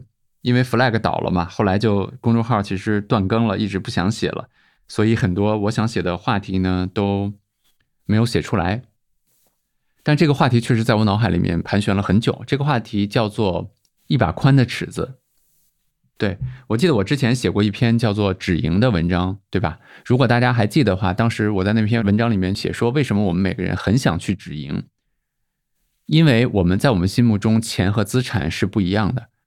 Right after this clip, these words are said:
钱是非常确定性的，就是今天的一百块钱，明天还是一百块钱，但是资产不一样，对不对？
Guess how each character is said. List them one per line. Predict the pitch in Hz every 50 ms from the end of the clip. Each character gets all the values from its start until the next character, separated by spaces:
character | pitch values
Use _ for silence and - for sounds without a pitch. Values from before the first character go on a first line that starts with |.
| _ _ _ _ _ _
钱 | - - 120 95 123
是 | 131 - 123
非 | - 175
常 | 180 151 92
确 | 92 - 110
定 | 90 92 87
性 | 90 - 98 85 87
的， | - 90
就 | - 101
是 | 95
今 | - - 135
天 | 135 143 139
的 | 135 123
一 | 113
百 | - 80 73
块 | - - 101
钱， | 101 95 90
明 | 92 90 98
天 | 110 107
还 | 101 87
是 | 95 120
一 | 113
百 | - -
块 | - - 90
钱， | 87 - - 101
但 | - 131 131
是 | 123 117
资 | 104 - -
产 | - 156 90
不 | 78 - 95
一 | 92
样， | 92 90 80 82
对 | 101
不 | 98 90
对？ | 92 85 80 82